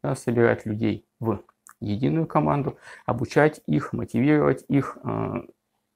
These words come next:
с-, создавать вот то самое движение вперед, да, и, собственно говоря, э, повышать эффективность вашей работы в целом. Да, может быть, и, э, передавать какие-то ваши знания на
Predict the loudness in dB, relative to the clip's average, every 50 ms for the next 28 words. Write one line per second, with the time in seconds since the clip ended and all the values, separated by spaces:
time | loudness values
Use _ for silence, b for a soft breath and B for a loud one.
0 | _ -16 -14 -12 -8 -8 -6 -4 0 0 2 6 6 8 8 8 6 4 0 -4
1 | -4 -4 0 0 0 2 0 -2 -4 -6 B B B B B B -20 -16 -12 -4
2 | 2 2 4 6 6 4 4 0 -2 -4 -2 0 4 4 4 4 4 4 4 4
3 | 4 2 0 -2 -4 -6 -10 -10 -8 -8 -6 -2 0 0 2 2 2 0 -2 _
4 | _ _ _ _ _ _ _ _ _ -12 -10 -8 -8 -6 0 0 0 2 2 2
5 | 2 2 2 -2 -6 -6 -8 -2 0 2 4 2 2 0 -10 -20 -14 -8 -6 -6
6 | -4 -4 -4 -6 -6 -4 -4 -6 -6 -6 -8 -14 -14 _ _ _ _ -18 -10 -8
7 | -6 -6 -4 0 4 6 6 6 6 4 2 2 0 0 0 -2 -2 -2 -2 -2
8 | -4 -6 _ B B B B B B B -6 -4 -2 -2 -2 -2 -2 -2 0 2
9 | 2 4 6 6 6 4 2 -6 _ -12 -10 -6 -4 -4 -2 -2 0 0 0 0
10 | -2 -6 -8 -6 -4 -4 -2 -2 -2 -2 -4 -4 -2 -2 -4 -4 -6